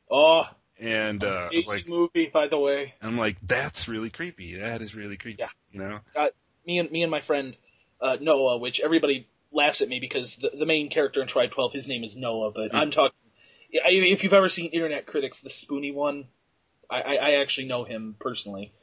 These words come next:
Speaker 1: He, uh, <laughs> me, me and him have kinda that same thing. I mean, I like Blair Witch Project, uh, Paranormal Activity one and two, The Last Exorcism, those kind of movies.
Speaker 2: Mm-hmm.
Speaker 1: Those genuinely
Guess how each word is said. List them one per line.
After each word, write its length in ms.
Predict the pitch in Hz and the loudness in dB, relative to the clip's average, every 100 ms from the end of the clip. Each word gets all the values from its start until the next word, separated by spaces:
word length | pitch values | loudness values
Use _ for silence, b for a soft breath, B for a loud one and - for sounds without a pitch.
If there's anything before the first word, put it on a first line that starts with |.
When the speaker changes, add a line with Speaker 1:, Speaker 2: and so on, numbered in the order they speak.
| _ _ _ _ - | _ _ _ _ -8
Speaker 1:
He, 320 | 151 175 170 | -4 2 4
uh, 220 | 131 117 104 _ _ _ _ _ _ _ - | 6 2 -4 _ _ _ _ _ _ _ -2
<laughs> 0 | - 214 - B B - | 2 2 2 B B -2
me, 160 | 196 | 2
me 120 | 208 | 6
and 100 | 208 | 6
him 100 | 190 175 | 4 0
have 120 | 156 | -2
kinda 200 | 170 151 | 0 0
that 120 | 139 | -2
same 180 | 151 135 | -4 -6
thing. 160 | 139 | -6
I 40 | 139 | -4
mean, 240 | 135 127 - _ - | -6 -8 -14 _ -2
I 120 | 160 | 2
like 280 | 160 151 127 | 4 2 0
Blair 200 | 151 147 | -2 2
Witch 220 | 139 139 | 2 0
Project, 560 | 139 127 127 131 127 - - | -2 -2 0 -2 -2 -6 -4
uh, 320 | 120 113 113 - _ - | -2 -2 -4 -8 _ 2
Paranormal 340 | 160 143 139 | 4 4 0
Activity 360 | 135 147 135 127 | -2 -6 -6 -6
one 140 | 131 | -6
and 120 | 127 | -8
two, 380 | - 127 123 123 | -8 -6 -6 -4
The 60 | 117 | 0
Last 320 | 123 127 - | 2 2 2
Exorcism, 440 | 120 - 131 120 127 | -2 -2 -6 -4 -4
those 140 | - | -2
kind 140 | 135 127 | -2 -2
of 60 | |
movies. 320 | 127 120 117 - - | -2 -4 -4 -8 -4
Speaker 2:
Mm-hmm. 180 | 113 92 - | -2 0 6
Speaker 1:
Those 220 | 196 - | 6 4
genuinely 540 | - 196 220 175 139 | 2 4 6 4 2